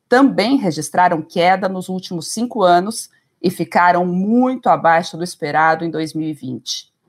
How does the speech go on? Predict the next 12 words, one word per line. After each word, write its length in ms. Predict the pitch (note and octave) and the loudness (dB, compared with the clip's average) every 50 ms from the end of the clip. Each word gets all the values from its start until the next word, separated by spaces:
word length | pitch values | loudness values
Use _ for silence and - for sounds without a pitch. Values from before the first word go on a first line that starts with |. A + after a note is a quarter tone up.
| _ _ _ _ _ _ _ _ | _ _ _ _ _ _ _ _
Ao 180 | - A3+ A3+ G3 | 4 4 4 4
mesmo 340 | E3+ D#3 D#3 D3 - F3 D#3+ | 4 0 0 0 -2 -6 -8
tempo 440 | - _ E3 E3+ F#3+ G#3 G3+ - | -6 _ -2 -2 -2 -4 -6 -10
que 120 | C#3 - C#3+ | -8 -6 -6
a 40 | D3+ | -6
gente 200 | E3 D#3+ - G#3 | -4 -6 -6 -6
observa 560 | F3 - - - - F3 E3+ F3 F3 E3 D#3+ | -6 -6 -8 -2 0 2 2 2 2 2 0
aí 140 | D#3 F3 F3+ | 0 0 -2
com 160 | - F#3+ F3 | -4 -6 -6
preocupação 880 | F3 - G3 A3+ B3 - B3 - B3 A3 - - - - G#3 A#3 C4 G#3+ | -2 0 0 0 0 0 0 0 0 0 0 -6 -4 0 0 2 2 0
essas 280 | D3+ - E3+ C#3+ - | -2 -2 -6 -8 -8
quedas, 640 | - - - E3 F3+ F#3+ F#3 F#3 - C3 - - | -10 -6 -2 0 2 2 0 -2 -6 -12 -12 -16